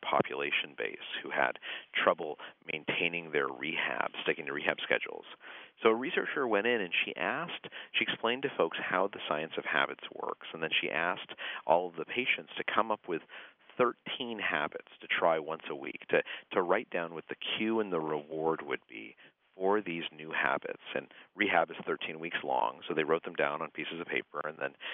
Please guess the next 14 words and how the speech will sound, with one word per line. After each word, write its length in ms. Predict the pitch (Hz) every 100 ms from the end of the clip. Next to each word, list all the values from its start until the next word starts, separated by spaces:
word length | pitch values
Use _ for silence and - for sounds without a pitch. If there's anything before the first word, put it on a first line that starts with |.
| - -
she 120 | 87
asked 160 | 73 -
them 140 | 87
to 200 | 82 -
do 100 | 82
one 260 | 76 67 67
a 40 |
week. 300 | 76 117 - - - _ _ - -
And 60 | 113
what 80 | 131
they 140 | 143
found 220 | - 247 202
is 60 |
that 80 | -